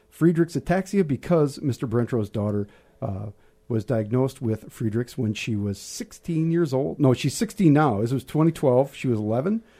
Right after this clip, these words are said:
And, uh, and we've sort of heard about the backstory there. So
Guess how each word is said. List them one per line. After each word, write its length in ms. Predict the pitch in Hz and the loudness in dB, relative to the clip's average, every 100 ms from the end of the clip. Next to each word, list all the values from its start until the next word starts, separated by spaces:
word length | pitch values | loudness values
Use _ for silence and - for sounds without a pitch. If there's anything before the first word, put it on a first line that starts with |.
| _ _ - | _ _ -4
And, 340 | 110 110 104 | 0 0 0
uh, 240 | 104 104 - | 0 -2 -2
and 400 | 113 107 101 147 | -2 -2 -4 -4
we've 240 | 120 - | -4 -2
sort 160 | 160 127 | 0 0
of 80 | |
heard 160 | 101 131 | 2 0
about 340 | 113 117 110 - _ _ | 2 2 2 -2 _ _
the 80 | 107 | -4
backstory 560 | 110 113 - 123 107 107 | 0 -2 -2 -2 0 2
there. 220 | 110 104 | 0 -2
So 420 | - 131 120 113 | 2 4 4 2